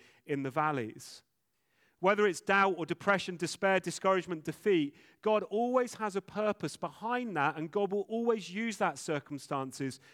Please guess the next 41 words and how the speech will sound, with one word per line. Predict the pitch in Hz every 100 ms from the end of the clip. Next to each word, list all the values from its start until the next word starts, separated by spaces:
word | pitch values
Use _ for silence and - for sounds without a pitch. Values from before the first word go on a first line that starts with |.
| _
for | - 151
his | 160 147
good. | 185 151 117 - - _ _ _ _ _ _ _ _ _ _ _ _ _ _ _ _ 185
In | 185
one | 196 196
Peter | 202 180
chapter | 175 185 170 175
one, | 175 170
verse | 147 170 156
six, | - 202 139 -
it | 156
says, | 175 165
"At | 190
this | 180 165
present | - 220 214 202
time, | - 180 160 156 - - -
you | 180
may | 185 208
be | 208 190
temporarily | - 208 214 208 202 233 220 185
harassed | 175 - 254 214 151 156 -
by | 180
all | 196 240
kinds | - - 214 170 151
of | 160
trials." | - 202 160 - - _
Temporarily | - 247 233 233 233 226 190 165
is | 156
the | 170
key | - 202 190
word | 180 175 170
there. | 139 117 98 - _ _ _ _ _ -
They're | 165
not | 220
gonna | 214 226
last | 202 202 180
forever. | - 185 170
You're | 156 156
gonna | 180 196
go | 190 175
through. | 156 - 165 127